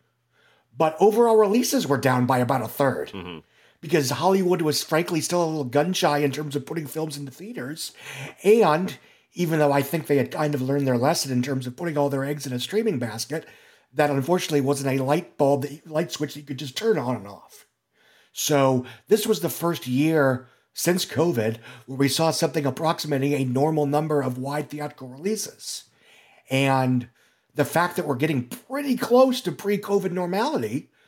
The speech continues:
Speaker 1: is a very encouraging sign that you, if you have a normal amount of movies, you're gonna have a normal amount of box office. So as long as you don't have something like, oh, I don't know,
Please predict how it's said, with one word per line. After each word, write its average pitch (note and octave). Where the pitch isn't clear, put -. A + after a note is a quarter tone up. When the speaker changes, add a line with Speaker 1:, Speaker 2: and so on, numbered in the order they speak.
Speaker 1:
is F3+
a E3+
very F#3
encouraging D#3+
sign A3
that F3
you, E3
if D#3
you D#3+
have F#3+
a D#3
normal E3+
amount D#3+
of C#3
movies, C#3+
you're F#3
gonna G#3+
have F#3
a F3+
normal B2+
amount C#3
of C#3+
box B3
office. -
So D3
as D3+
long G3+
as F#3
you E3
don't E3
have D3+
something F3
like, D3
oh, D#3+
I D3+
don't F3
know, C3